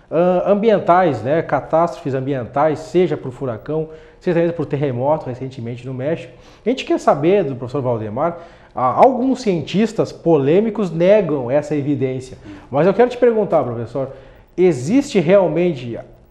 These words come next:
a questão do aquecimento global? Como é que um profissional de geografia enxerga isso? E como também enxerga a negação de alguns cientistas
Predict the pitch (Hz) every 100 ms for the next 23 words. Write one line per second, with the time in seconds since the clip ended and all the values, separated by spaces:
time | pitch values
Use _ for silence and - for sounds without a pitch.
0 | _ 170 - 147 - 165 151 139 165 165
1 | 151 143 165 120 120 107 170 - - -
2 | 147 269 294 247 233 214 214 196 180 190
3 | 185 214 180 175 - 165 170 143 151 208
4 | - - - - 147 262 311 226 240 -
5 | 226 214 220 233 220 - - 214 185 160
6 | 185 180 156 120 170 170 143